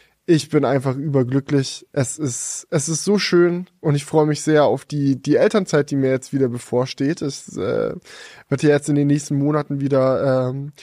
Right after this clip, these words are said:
auf Arbeit verzichten. Oha. <laughs> Und stattdessen einfach mit der Family rumhängen. Das, äh, wird wunder-, wunderschön und, ähm, ja, je-, jeder, jeder Moment mit Minibar ist, ist wertvoll.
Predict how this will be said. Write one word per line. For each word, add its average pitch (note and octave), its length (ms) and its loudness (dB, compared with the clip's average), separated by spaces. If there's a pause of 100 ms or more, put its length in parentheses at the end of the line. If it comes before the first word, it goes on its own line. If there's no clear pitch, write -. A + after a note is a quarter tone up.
(360)
auf F3+ 160 0
Arbeit A#3+ 380 4
verzichten. B3 720 0
Oha. F3+ 460 2 (400)
<laughs> B3+ 400 -2
Und F#3+ 120 4
stattdessen F#3+ 520 0
einfach E3+ 240 0
mit E3 160 -6
der E3 100 0
Family E3+ 400 -2
rumhängen. D3+ 540 -2 (280)
Das, - 360 -2
äh, C3+ 320 2
wird C3+ 260 -2
wunder-, F3 360 2
wunderschön D#3 760 -2
und, B2 500 -2 (140)
ähm, A#2+ 580 -4 (120)
ja, A2+ 400 -6
je-, C#3+ 260 0
jeder, F3 420 2 (240)
jeder F3+ 280 2
Moment C#3 560 0 (300)
mit C3+ 180 -2
Minibar B2 720 0
ist, - 680 -12 (680)
ist D3 440 -2
wertvoll. D3 800 2